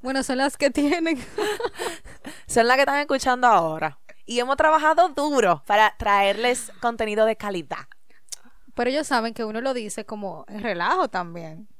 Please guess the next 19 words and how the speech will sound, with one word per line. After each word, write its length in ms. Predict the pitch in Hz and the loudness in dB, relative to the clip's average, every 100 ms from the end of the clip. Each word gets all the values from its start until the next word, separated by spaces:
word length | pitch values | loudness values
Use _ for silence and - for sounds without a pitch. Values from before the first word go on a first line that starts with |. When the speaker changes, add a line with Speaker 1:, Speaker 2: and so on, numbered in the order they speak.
| - | -14
Speaker 1:
Porque 280 | 330 285 294 | -8 2 2
dime. 380 | 302 262 262 415 - - - - - - | 2 -2 -6 -12 -18 -20 -20 -16 -16 -8
Speaker 2:
Sí, 120 | 214 | -4
eh, 400 | 185 180 180 - | 0 2 2 0
sí. 320 | 185 190 160 156 - - - - - | -4 -4 -4 -8 -16 -18 -18 -20 -10
Di 120 | - 220 | -4 0
que, 240 | 233 226 | 2 4
¿tú 120 | 240 | 2
te 60 | 226 | 0
imaginas 440 | 269 254 202 185 | -2 -2 -2 0
oyéndonos? 580 | 190 214 220 175 170 170 - - - | 2 2 2 0 -4 -4 -8 -18 -10
Y 120 | 214 | -6
te 180 | 190 185 | -2 -2
di 180 | 202 214 | -2 -4
que, 500 | 233 226 214 180 160 - - - - | -2 0 0 -2 -6 -14 -14 -14 -14
"Estas 220 | 175 214 | -12 -10
mujeres 340 | 294 285 277 240 | -10 -8 -6 -6
sí 100 | 226 | -4
privan". 580 | 185 180 165 156 160 | -4 -2 -2 -2 -4